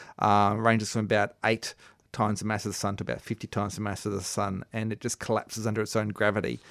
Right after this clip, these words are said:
Uh, and the outer layers are blown off in a tremendous explosion, and the remnant of the core becomes either a neutron star or a black hole. You've heard of this ki-, kind of thing going on?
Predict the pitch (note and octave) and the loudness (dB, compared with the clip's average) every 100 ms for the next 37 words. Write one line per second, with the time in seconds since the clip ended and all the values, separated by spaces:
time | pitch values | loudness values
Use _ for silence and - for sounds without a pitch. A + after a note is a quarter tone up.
0 | - - - G2+ G#2 G#2+ A2+ B2+ B2+ A#2+ | -20 -6 0 2 2 2 4 6 8 8
1 | A#2+ G#2+ G#2 A2+ A#2+ C#3 D3 - - - | 6 4 6 6 10 8 8 2 -18 -20
2 | - - _ B2 A#2 A2 G#2+ - D3 C3+ | -20 -20 _ 2 2 2 0 2 4 2
3 | C3 - - D#3+ D#3+ D3 C#3+ B2+ B2+ A#2 | 0 -2 6 10 10 8 4 4 6 6
4 | B2+ B2 A#2 G2+ A2+ - A#2+ A2+ A#2 - | 6 6 2 0 -6 0 2 4 2 -2
5 | A2+ G#2+ G#2 G2 - G#2+ G#2 G#2 G#2+ - | 0 0 -2 -4 -4 -2 -2 -2 -4 -4
6 | G#2 - G2+ G2 G#2 G#2 G#2 F2+ - F#2+ | -8 -4 -2 -2 -2 -2 -2 -2 -2 -4
7 | - - _ - G#2 B2 A2+ C#3+ - C3 | -6 -12 _ -12 2 4 4 2 0 -8
8 | - - - C#3 - - A#2 - A#2+ A#2 | -12 -18 -20 -20 -6 0 2 2 4 4
9 | A#2 D3+ | 4 2